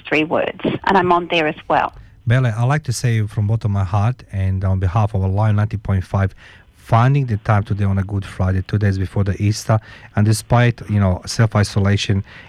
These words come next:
Speaker 2: you know what I mean, and everything else, you found the time to share the, your insights and tips with our listeners, which is very important. It speaks the volume about yourself, you know what I mean, because most of the people today will, you know,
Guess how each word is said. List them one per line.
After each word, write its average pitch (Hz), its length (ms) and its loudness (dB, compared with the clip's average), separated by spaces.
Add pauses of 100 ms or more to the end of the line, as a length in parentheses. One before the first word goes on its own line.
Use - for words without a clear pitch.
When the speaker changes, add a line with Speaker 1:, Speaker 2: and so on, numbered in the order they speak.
Speaker 2:
you 107 60 2
know 101 60 4
what 98 40 6
I - 20 4
mean, 107 340 4
and 104 120 -2
everything 110 340 2
else, 98 240 2
you 110 160 0
found 131 340 2
the 127 80 2
time 98 360 2
to 98 100 -4
share 98 280 0
the, 92 120 -2
your 107 260 2
insights 104 420 0
and 95 120 -2
tips - 240 0 (220)
with 107 120 2
our 107 180 4
listeners, 127 580 0 (200)
which - 180 0
is 95 160 -2
very 110 360 2
important. 110 520 0 (280)
It 92 120 -2
speaks - 380 0
the 113 80 2
volume 104 380 2
about 98 160 0
yourself, 95 500 -2
you 101 80 -2
know 95 40 0
what 92 80 0
I 101 40 2
mean, 107 60 2
because 104 260 -2
most 110 120 2
of - 120 -4
the - 60 -16
people 104 160 0
today 107 240 2
will, 107 220 2 (380)
you 123 140 0
know, 110 140 4